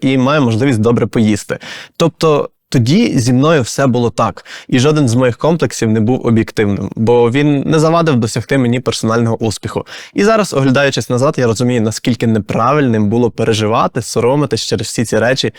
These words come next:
в шкільні роки. Зараз воно мені виглядає настільки дріб'язковим і незначним, що мені навіть трохи незручно про це говорити.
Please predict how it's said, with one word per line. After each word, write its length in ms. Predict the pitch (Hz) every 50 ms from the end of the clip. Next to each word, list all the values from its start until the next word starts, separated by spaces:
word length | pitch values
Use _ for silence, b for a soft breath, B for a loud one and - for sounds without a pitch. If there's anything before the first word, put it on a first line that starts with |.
| B B
в 40 | B
шкільні 280 | - - 110 110 113
роки. 280 | 110 107 98 - 98 87 - _ _ _ _ _ _ _ _ _ _ _ _ -
Зараз 400 | 123 120 147 170 208 - - -
воно 160 | 135 135 135
мені 160 | 143 143 139
виглядає 420 | 131 120 117 117 113 131 135 135
настільки 440 | 123 117 110 - - 151 123 - -
дріб'язковим 760 | 107 110 101 104 104 113 104 - - - 123 123 123 113 -
і 60 | 113
незначним, 640 | 113 110 110 101 110 104 - - 147 175 277 370 285
що 180 | - - - 147
мені 180 | 147 160 190 208
навіть 280 | 190 185 180 160 -
трохи 260 | - 160 170 - -
незручно 500 | 143 131 123 110 120 139 147 - - 113
про 100 | 95 -
це 160 | 98 - 131 117
говорити. 480 | 110 113 104 110 107 - - - -